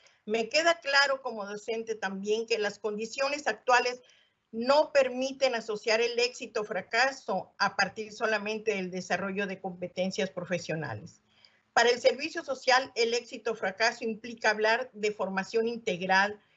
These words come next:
en el más amplio sentido del concepto. Desarrollo de competencias teóricas, actitudinales y prácticas, a la vez que hablamos de una cultura artística, física, ambiental, estilo de vida saludable,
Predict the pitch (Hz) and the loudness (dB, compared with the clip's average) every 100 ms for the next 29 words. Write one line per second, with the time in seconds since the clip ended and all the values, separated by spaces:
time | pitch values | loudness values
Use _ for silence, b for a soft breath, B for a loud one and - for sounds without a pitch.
0 | b _ 233 220 220 220 220 240 320 339 | b _ -2 0 0 0 2 4 4 2
1 | - 247 269 254 220 220 185 - 196 190 | 0 2 2 0 -4 -2 -8 -10 -12 -8
2 | 185 170 - 160 165 156 147 _ 117 113 | -6 -6 -8 -10 -8 -8 -10 _ -20 -20
3 | _ _ _ _ _ _ _ 214 226 233 | _ _ _ _ _ _ _ 4 6 4
4 | 220 233 233 226 208 196 196 190 226 254 | 4 4 4 0 0 -4 -4 0 2 2
5 | 247 208 196 - _ _ 233 247 254 - | 0 -4 -4 -8 _ _ 4 6 6 4
6 | 214 202 - 196 - 202 208 190 190 190 | 0 0 0 -4 -2 -10 -8 -4 -2 2
7 | 208 226 233 220 185 - 226 233 - 208 | 4 4 2 -4 -6 2 2 2 -6 -10
8 | 190 190 _ b b b 208 208 202 233 | -8 -8 _ b b b 0 2 4 2
9 | 247 247 220 220 226 214 220 220 214 202 | 0 0 2 2 0 -4 -2 -4 -6 -12
10 | - 214 208 202 202 202 - 220 240 226 | -6 0 0 2 0 -2 -4 -14 -14 -14
11 | - 202 214 202 - 247 233 220 - 202 | -18 -2 -2 -2 -6 -10 -10 -10 -2 0
12 | 196 196 190 - 214 226 233 - 208 - | 0 -4 -6 0 4 4 2 -4 -8 -8
13 | - 233 226 208 180 202 226 220 220 - | -10 -2 0 0 -4 -6 0 2 2 0
14 | - 190 185 180 202 196 190 196 185 | -4 -2 -2 0 4 4 2 -10 -10